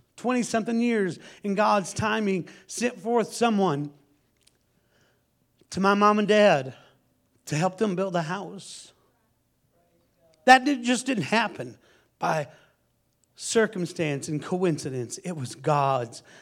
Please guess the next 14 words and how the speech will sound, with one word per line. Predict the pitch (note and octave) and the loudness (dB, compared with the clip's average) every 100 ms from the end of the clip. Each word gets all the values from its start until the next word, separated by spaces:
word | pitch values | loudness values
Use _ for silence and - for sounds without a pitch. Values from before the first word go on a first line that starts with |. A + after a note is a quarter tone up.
| _ | _
divine | C#3 E3 D3 D3+ C#3+ D3+ C3+ C3 - - - | -6 -2 2 2 0 -4 -6 -12 -18 -16 -6
timing. | - D#3 D3 C#3+ C3 B2 - - - | -2 -2 -2 -4 -6 -8 -12 -20 -6
God | G3 F3+ F3+ | 0 2 2
has | D3+ E3 E3+ D#3+ | 2 2 2 0
an | F#3 D#3+ | -4 -2
appointed | D3 B2+ - - F#3 F#3 F3 | -4 -6 -10 -6 -2 -2 -2
time | - F3+ F#3 D#3+ | -2 -2 0 -2
for | D#3 | -4
each | E3+ F3 - | -6 -6 -4
and | E3+ | -2
every | F3+ F3 | -2 -2
one | E3+ F3 D#3+ | 0 0 -2
of | D#3 C3+ | -4 -6
us. | B2 G#2 - - - | -8 -10 -14 -14 -16